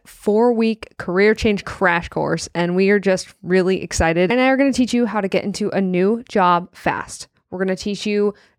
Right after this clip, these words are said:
strategies and tactics so that when you're applying, you're not just hearing silence. You're not just hearing no responses after you put out all these applications. We're gonna make sure that you know exactly what you need to learn and where you need to learn it. 'Cause a lot of folks that listen to this podcast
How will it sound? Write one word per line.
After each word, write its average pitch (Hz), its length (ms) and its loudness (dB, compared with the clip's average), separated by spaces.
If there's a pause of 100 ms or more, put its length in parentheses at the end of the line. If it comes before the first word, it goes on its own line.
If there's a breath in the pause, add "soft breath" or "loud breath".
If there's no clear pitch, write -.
strategies 220 720 2
and 202 120 -4
tactics 240 500 -2
so 220 100 2
that 190 140 2
when 190 140 2
you're 175 100 2
applying, 196 640 2
you're 196 140 0
not 196 220 2
just 208 180 -6
hearing 208 260 0
silence. 180 720 -2
You're 190 100 4
not 196 160 2
just 202 200 -4
hearing 208 260 -2
no 185 180 4
responses 185 580 -2
after 170 220 -2
you 180 60 0
put - 200 0
out 190 140 4
all 175 160 4
these 170 160 -2
applications. - 720 -4 (400 loud breath)
We're 208 100 2
gonna 214 160 2
make 208 220 2
sure 214 360 2
that 196 120 0
you 196 120 2
know 190 280 2
exactly 185 920 0 (200 loud breath)
what 165 180 2
you 202 60 0
need 226 160 4
to 247 80 0
learn 220 340 2
and 190 180 0
where 180 140 2
you 190 80 2
need 190 140 -2
to - 100 -10
learn 165 180 -2
it. - 140 -4
'Cause 202 140 2
a 190 40 2
lot 208 400 2
of 208 140 0
folks 202 280 0
that - 100 0
listen 180 220 0
to 180 100 -2
this 170 100 -6
podcast 190 540 0